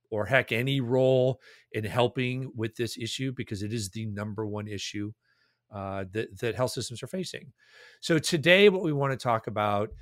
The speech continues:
is what, what we're hearing back from a lot of our clients and a lot of healthcare marketers in terms of, "Wait, what?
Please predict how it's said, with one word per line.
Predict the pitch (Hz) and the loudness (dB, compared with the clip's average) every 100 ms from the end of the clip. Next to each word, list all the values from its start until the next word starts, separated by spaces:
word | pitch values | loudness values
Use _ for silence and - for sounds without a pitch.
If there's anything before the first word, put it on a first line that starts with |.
| - _ | -20 _
is | - 117 110 107 104 98 - _ _ _ _ _ _ _ - _ 120 | -2 0 2 0 0 -4 -6 _ _ _ _ _ _ _ -20 _ -12
what, | 117 120 139 - | -6 2 4 2
what | 120 151 214 | 2 2 4
we're | 160 | -2
hearing | - 151 147 135 113 | -4 -2 0 0 0
back | 120 117 117 | 2 2 0
from | 98 | -8
a | 101 | -4
lot | 104 | -2
of | 101 | 0
our | 104 | -4
clients | - 107 101 101 - | -4 -6 -4 -6 -8
and | 101 | -8
a | |
lot | 98 | -8
of | 98 | -10
healthcare | - 95 - 98 | -10 -12 -10 -10
marketers | 98 98 104 92 | -8 -8 -8 -12
in | 95 | -12
terms | - 98 95 | -10 -10 -8
of, | 101 95 90 _ _ _ | -8 -8 -10 _ _ _
"Wait, | 110 110 95 | -2 -2 2
what? | 123 - | 2 2